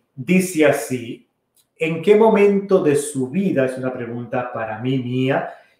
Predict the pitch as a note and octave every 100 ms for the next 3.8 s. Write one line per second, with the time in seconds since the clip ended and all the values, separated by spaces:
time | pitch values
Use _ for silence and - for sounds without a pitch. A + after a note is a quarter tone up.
0 | _ C#3 C#3 G3+ G#3 F#3+ G3 G3 G3 E3+
1 | D3+ D3 C3+ D#3 F3 F3 E3+ - C3+ B2
2 | A#2 D3+ D#3 D#3+ E3 - C3+ B2+ A#2+ A#2
3 | G#2+ A#2+ A2+ A#2 D3+ C3 - -